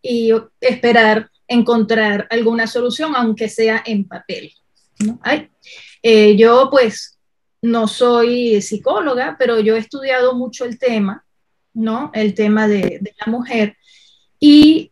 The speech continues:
eh, pues, he trabajado también en eso, eh, porque yo desarrollé un taller también de escritura sanadora,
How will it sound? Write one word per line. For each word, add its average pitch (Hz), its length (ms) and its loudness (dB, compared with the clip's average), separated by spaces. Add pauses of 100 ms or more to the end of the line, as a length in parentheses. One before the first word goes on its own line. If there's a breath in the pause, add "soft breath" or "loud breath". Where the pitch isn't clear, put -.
(140)
eh, 214 480 2 (220)
pues, 220 380 -2
he 226 180 2
trabajado 262 680 0
también 254 420 -2
en 277 140 -10
eso, 254 640 -4
eh, 208 360 -2
porque 220 340 -2
yo 226 560 0
desarrollé 220 800 -4 (1300)
un 202 180 0
taller 220 640 -2
también 208 640 -2
de 214 100 -4
escritura 208 520 -8
sanadora, 240 680 -2